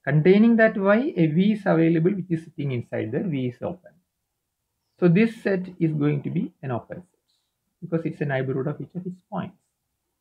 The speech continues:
which ideally says A union A dash ultimately a closed set. That is what we are aiming at. That was our claim. So A union A dash is a closed set.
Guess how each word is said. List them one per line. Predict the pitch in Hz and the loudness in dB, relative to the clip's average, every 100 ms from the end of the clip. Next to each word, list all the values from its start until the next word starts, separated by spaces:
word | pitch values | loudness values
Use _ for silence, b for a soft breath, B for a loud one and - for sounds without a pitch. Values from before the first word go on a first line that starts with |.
| _ _ _ - | _ _ _ -8
which | 226 254 | 0 4
ideally | 220 220 226 220 | 4 4 2 0
says | 208 220 285 - _ 160 | 0 0 -2 -8 _ 4
A | 170 226 | 6 6
union | 233 240 233 220 | 4 6 6 4
A | 196 | 4
dash | 180 185 185 - _ - | 4 4 2 -4 _ -10
ultimately | 160 160 156 - 151 180 185 | -2 0 0 -2 -6 -8 -8
a | |
closed | - 147 127 | -8 -6 -6
set. | 175 - _ _ _ _ _ _ _ _ _ _ _ _ _ _ - | -8 -18 _ _ _ _ _ _ _ _ _ _ _ _ _ _ -4
That | 156 131 | -4 -4
is | 135 | -6
what | 127 - - | -8 -8 -6
we | 156 | -4
are | 156 - | -4 0
aiming | 160 156 - | 2 2 -2
at. | - _ _ _ | -14 _ _ _
That | 151 160 | -8 -2
was | 156 147 | -2 -4
our | 135 | -10
claim. | - 180 180 - _ _ _ _ _ _ _ _ _ _ - | -6 -8 -8 -16 _ _ _ _ _ _ _ _ _ _ -2
So | 220 | 0
A | 202 202 240 | 4 6 6
union | 262 262 247 240 277 381 - _ - | 4 2 4 2 0 -2 -8 _ 0
A | 180 147 | 2 4
dash | 123 175 196 - - - - _ _ _ | 4 2 0 -6 -18 -20 -20 _ _ _
is | 165 151 180 180 - | -4 -2 -4 -8 -12
a | 143 | -12
closed | - 226 - | -8 -8 -8
set. | - | -14